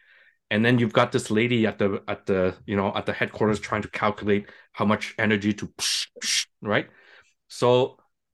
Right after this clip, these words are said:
they knew how to get to the moon, but they knew that once they're in space, they had to readjust. And in fact, they readjusted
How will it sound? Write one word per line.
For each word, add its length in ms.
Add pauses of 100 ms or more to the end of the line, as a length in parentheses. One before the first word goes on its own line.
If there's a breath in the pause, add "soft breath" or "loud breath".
they 200
knew 240
how 100
to 80
get 240
to 60
the 120
moon, 320
but 200
they 140
knew 280
that 180
once 220
they're 140
in 60
space, 300
they 100
had 200
to 100
readjust. 560
And 160
in 140
fact, 200
they 120
readjusted 760